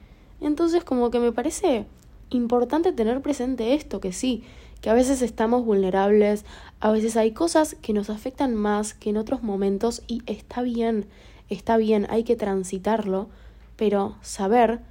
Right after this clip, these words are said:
que es pasajero y que va a llegar el momento en el cual te sientas mejor y tengas más energía. Y yo me digo a mí misma,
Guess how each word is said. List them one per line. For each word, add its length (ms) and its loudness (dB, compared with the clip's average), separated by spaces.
que 80 -18
es 60 -20
pasajero 800 0
y 100 -6
que 440 4
va 60 2
a 20 -2
llegar 300 2
el 100 2
momento 340 0
en 60 0
el 140 0
cual 180 0
te 80 0
sientas 320 -4
mejor 500 0
y 140 -6
tengas 260 2
más 160 0
energía. 600 2
Y 120 -2
yo 160 0
me 140 4
digo 140 4
a 40 0
mí 140 0
misma, 420 0